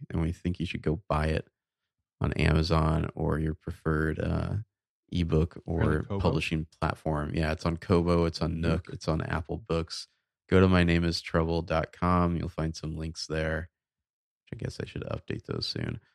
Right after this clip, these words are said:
Speaker 1: But, uh, or just, you know, go search for it on your ebook platform of choice, or you can get a paperback book through Amazon or other major booksellers. Uh, the release date is Tuesday, May twenty-eighth,
Speaker 2: Mm-hmm.
Speaker 1: twenty nineteen. It's a teen murder mystery. Go buy it. You'll like it.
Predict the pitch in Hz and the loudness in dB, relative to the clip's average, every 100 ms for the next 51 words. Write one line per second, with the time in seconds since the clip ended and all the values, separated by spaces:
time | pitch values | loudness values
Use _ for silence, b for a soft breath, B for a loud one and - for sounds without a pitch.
0 | _ _ - - - 71 - 117 127 117 | _ _ -4 -4 -2 0 2 4 4 2
1 | - 117 98 98 - 87 - 78 71 78 | 0 2 4 2 2 0 0 -2 0 -4
2 | 76 78 82 - _ _ 87 82 78 - | -2 -2 -2 -4 _ _ -2 0 0 0
3 | - 85 82 78 80 90 87 - 110 113 | -2 0 0 -2 2 4 4 4 8 10
4 | 107 - _ - 95 87 85 80 85 85 | 8 6 _ -2 0 2 4 4 2 2
5 | 82 76 - 80 - - 76 76 80 80 | 0 0 -2 -4 -4 -4 -2 -2 -4 -4
6 | 80 76 78 78 78 98 _ _ _ - | -4 -4 -4 -2 -2 -4 _ _ _ -4
7 | 76 78 76 82 - 80 76 78 78 - | -2 -2 -2 -4 -2 0 2 0 -2 -2
8 | 78 80 82 87 90 - 87 85 - 80 | 0 2 2 2 2 2 2 2 2 0
9 | 82 82 82 80 - - _ _ _ - | 2 2 2 -2 -6 -10 _ _ _ 2
10 | 107 92 85 78 - - - - 87 - | 4 6 4 4 2 -4 -14 0 0 2
11 | 87 87 85 65 _ _ - 98 98 117 | 4 4 2 0 _ _ -14 -12 -12 -10
12 | - 82 82 85 - 85 80 - - 90 | 2 4 4 2 2 2 0 -4 0 2
13 | 85 82 85 80 - 80 76 - - 80 | 4 4 2 0 -2 -2 -2 -4 -4 0
14 | 82 80 71 - 80 78 80 82 78 | 2 4 2 0 -2 0 0 2 0